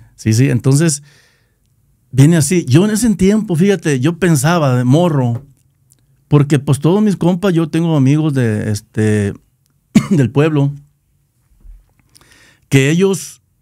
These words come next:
eh, siempre tenían para el boli, para la paleta, para la galleta, y pues yo no, ¿ah? Y siempre pensaba, "Hijo de su madre, ¿por qué este era tan jodido, ah?". <laughs> Pero bueno,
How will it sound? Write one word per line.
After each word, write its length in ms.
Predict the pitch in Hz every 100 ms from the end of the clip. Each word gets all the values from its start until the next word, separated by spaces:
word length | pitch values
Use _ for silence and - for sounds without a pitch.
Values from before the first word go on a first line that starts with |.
| _ _ _
eh, 340 | 131 131 127 123
siempre 400 | - 160 165 175
tenían 420 | 139 123 143 160
para 240 | 147 123
el 140 | 110 101
boli, 520 | 101 135 135 127 127 127
para 180 | 120 113
la 160 | 110 110
paleta, 580 | 110 104 135 139 131 127
para 200 | 120 120
la 120 | 113
galleta, 520 | 107 104 143 147 147 143 _ _
y 60 | 131
pues 180 | 131 120
yo 80 |
no, 240 | 151 156 135
¿ah? 220 | 175 - _ _ _ _ _ - -
Y 60 |
siempre 320 | - 123 131 147
pensaba, 540 | 123 107 113 131 131
"Hijo 300 | - - - 240
de 60 |
su 140 | - 135
madre, 340 | - _ -
¿por 100 | 107
qué 100 | 117
este 140 | 110
era 80 | 131
tan 140 | 131 185
jodido, 560 | 170 123 107 151 160
ah?". 120 | 165 - - _ _ 605
<laughs> 80 | 214 - - - - - _ _ -
Pero 420 | 143 143 143 127
bueno, 480 | 117 165 208 190